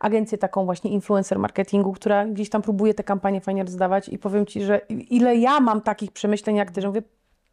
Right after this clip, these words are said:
po co ja to sobie robię, po co pięćdziesiąty ósmy raz tłumaczę klientowi, że nie, nieważne jaki jest zasięg, albo że nie wiem, nie, nie ma sensu wypikiwać słowa siusiu, e, bo każdy siusia,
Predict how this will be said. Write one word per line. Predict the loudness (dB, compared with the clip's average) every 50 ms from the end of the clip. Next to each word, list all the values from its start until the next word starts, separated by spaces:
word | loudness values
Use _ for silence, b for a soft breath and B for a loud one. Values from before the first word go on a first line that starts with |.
| _ _ 0
po | 2 2 2
co | 0 0 -2 0 2 2 2 0 -2 _ _ _ _ _ _ _ _ _ _ _ 0
ja | 0 0 2
to | 0 -2
sobie | -2 -2 0 2 2
robię, | 2 2 2 0
po | 0 0 -2
co | -2 0
pięćdziesiąty | 0 0 0 0 0 0 0 0 0 -2
ósmy | 0 2 2 2
raz | 2 0 0
tłumaczę | -2 -2 -2 0 -2 -2
klientowi, | -2 0 0 2 2 2 0 0 0 2
że | 2 4 6
nie, | 6 6 6 6 6 6 6 6 6 6 4 4
nieważne | 4 4 4 4 4 4 2 2 2 0 0 0
jaki | 0 0 -2 -2 -4
jest | -4 -4 -4 -2
zasięg, | 0 0 0 -2 -4 -6 -4 -4 -4 -6 -10 -14 B B B B B B B B B B B B B B B B B 0
albo | 0 0 2 2 0 0
że | 2 4 4
nie | 4 4 4 4
wiem, | 4 4 4 4
nie, | 2 4 4
nie | 4 6 6
ma | 4 2
sensu | 2 0 -2 0 0 -2 -2
wypikiwać | -2 -4 -6 -8 -8 -6 -2 0 0 0 -2 -2
słowa | -2 -2 -2 0 -2 -4
siusiu, | -4 -4 -6 -6 -6 -4 -6 -6 -6 -6 -8 -14 _ _ _ _ _ _ _ -4 0
e, | 2 2 2 0 -2 -4 -2
bo | -2 0
każdy | 2 2 0 0 0 -2
siusia, | -2 0 0 0 2 0 0 0 -2